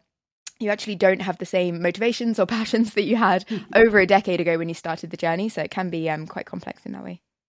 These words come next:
Speaker 2: Quite a big journey. And it's not what you're doing today. It's not, it's not your job. You, we, we're gonna talk about your accidental career, shall we say, uh, in a little while. But what made you stop practicing law?
Speaker 1: Yeah, I think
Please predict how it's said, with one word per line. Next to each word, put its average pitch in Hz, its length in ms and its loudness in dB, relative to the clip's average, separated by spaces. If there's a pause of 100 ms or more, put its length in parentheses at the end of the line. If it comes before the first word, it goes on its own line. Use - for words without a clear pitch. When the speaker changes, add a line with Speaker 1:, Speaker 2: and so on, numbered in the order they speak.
(140)
Speaker 2:
Quite - 200 -10
a 190 40 -12
big 180 240 -8
journey. 170 400 -8 (200)
And 226 100 0
it's 247 160 -4
not 285 220 4
what 277 140 0
you're 262 80 0
doing 226 420 -2
today. 202 640 -4
It's 196 180 -10
not, 202 140 -4
it's 190 200 -10
not 202 200 -6
your 190 120 -2
job. 185 340 -6
You, - 240 -12
we, 185 180 -6
we're 185 100 -6
gonna 190 140 -6
talk 190 260 -8
about 180 200 -4
your 175 220 -2
accidental 180 500 -6
career, 170 280 -8
shall 165 180 -8
we 165 80 -8
say, 160 440 -6
uh, 151 240 -6
in 175 120 -6
a 165 40 -6
little 170 280 -6
while. 175 340 -6
But 190 160 -10
what 220 300 -4
made 220 240 -4
you 185 40 -12
stop - 560 -8
practicing 190 500 -8
law? 165 240 -6 (1000)
Speaker 1:
Yeah, 285 260 0
I 226 60 -2
think 294 400 -6